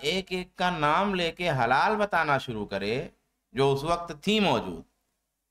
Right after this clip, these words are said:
और फिर आइंदा जो चीज़ें पैदा होंगी, तब तो एक मुल्क में खाली लाइब्रेरी कुराने हो जाता है,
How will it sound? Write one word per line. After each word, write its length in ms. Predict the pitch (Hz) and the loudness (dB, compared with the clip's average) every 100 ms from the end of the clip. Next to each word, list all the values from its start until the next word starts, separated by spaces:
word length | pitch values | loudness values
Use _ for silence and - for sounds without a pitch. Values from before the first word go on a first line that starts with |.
| _ _ _ - | _ _ _ -2
और 200 | 139 139 | -2 2
फिर 220 | 208 - | 0 2
आइंदा 480 | 160 160 165 175 196 | 2 2 0 0 0
जो 140 | 196 196 | 2 0
चीज़ें 360 | 196 175 190 | 0 -2 -2
पैदा 320 | 190 165 160 190 | 0 0 2 2
होंगी, 440 | 165 127 107 95 87 - _ _ _ _ _ _ _ _ _ _ _ _ _ _ _ _ - | 2 0 -2 -8 -12 -16 _ _ _ _ _ _ _ _ _ _ _ _ _ _ _ _ -2
तब 240 | 160 165 | 0 0
तो 120 | 180 180 180 175 165 - - | 0 2 4 4 2 -2 -4
एक 200 | 165 180 160 | -2 0 -2
मुल्क 400 | 156 180 180 - _ _ _ _ _ _ _ _ _ _ _ - | 0 0 0 -8 _ _ _ _ _ _ _ _ _ _ _ -6
में 140 | 139 135 | -4 0
खाली 260 | 139 147 | 2 2
लाइब्रेरी 420 | 151 147 143 139 139 | 4 2 2 -2 0
कुराने 380 | 143 139 165 | 2 2 2
हो 160 | 180 123 | 0 0
जाता 300 | 101 92 92 | -2 -4 -8
है, 120 | 92 | -10